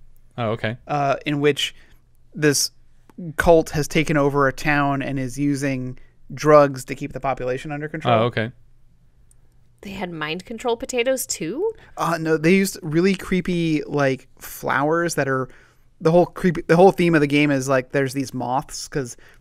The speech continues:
Speaker 2: these flower, this particular flower is pollinated by moths instead of, like, bees.
Speaker 1: Huh.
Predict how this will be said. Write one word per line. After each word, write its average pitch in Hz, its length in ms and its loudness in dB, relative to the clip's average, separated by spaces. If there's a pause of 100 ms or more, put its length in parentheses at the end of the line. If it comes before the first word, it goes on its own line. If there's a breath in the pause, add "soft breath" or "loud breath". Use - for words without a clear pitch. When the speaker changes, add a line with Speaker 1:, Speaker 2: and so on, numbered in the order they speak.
Speaker 2:
these 143 180 -4
flower, 147 260 6
this 143 140 -2
particular 143 320 0
flower 143 320 2
is 131 80 -4
pollinated 139 460 -2
by 123 100 -6
moths 123 500 -6
instead 139 280 -8
of, - 160 -14
like, - 200 -12
bees. 147 540 -8
Speaker 1:
Huh. 156 240 -2